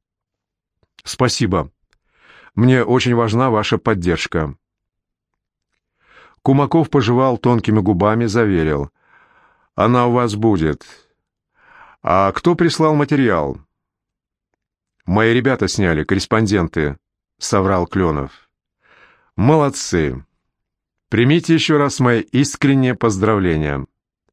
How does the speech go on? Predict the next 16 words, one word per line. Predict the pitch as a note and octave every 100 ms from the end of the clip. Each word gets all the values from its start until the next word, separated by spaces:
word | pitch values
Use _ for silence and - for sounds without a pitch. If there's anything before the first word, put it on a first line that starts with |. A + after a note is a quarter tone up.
| _ _ - - -
«Спасибо, | - - C3+ - A#2+ G#2+
Сергей | G#2+ G2 G2
Антонович». | F2+ F2+ F2 - - - _ _ _ _ _ _ _ _ _ _ _
Голос | F2+ G#2 C#3 B2+ A2 - -
гендиректора | F#2+ A#2+ G#2+ A2 G#2 G#2+ G2+
канала | G#2+ G#2 B2+ C#3+ A2
дрожал | G2+ F#2+ G#2+ F#2+
от | F2
счастья | - A#2+ A#2+ - A#2
и | - A2+
неуверенности. | A#2 G#2 G2 E2+ D#2+ - - E2 C#2+ - _ _ _ -
«До | A#2
свидания». | - D3 A2 D2+ C#2+ C2+ _ _ _ _ _ _ _ _ _ _ _ _ -
Кум | F3 E3+
положил | C#3+ A2 G2+ G#2 F#2+
трубку, | - D3+ D3+ D#3+ E3 D#3+